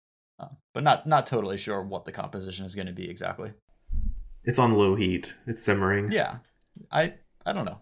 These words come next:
Speaker 1: There's something there, and probably you wanna wait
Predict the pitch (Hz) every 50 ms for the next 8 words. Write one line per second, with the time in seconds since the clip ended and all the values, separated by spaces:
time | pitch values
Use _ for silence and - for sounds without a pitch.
0 | _ - 147 170 190 208 202 - - 214 208 208 202 202 - 208 208 202 196 190
1 | 202 202 196 196 196 196 196 175 - - - 123 127 135 135 135 127 - - -
2 | 143 139 147 147 156 156 143 131 123 139 147 147 147 147 147 147 147 147 147 147
3 | 143 143 _ _ _ _ _ _ - 104 120 123 123 123 117 113 107 110 110 113
4 | 113 104 - -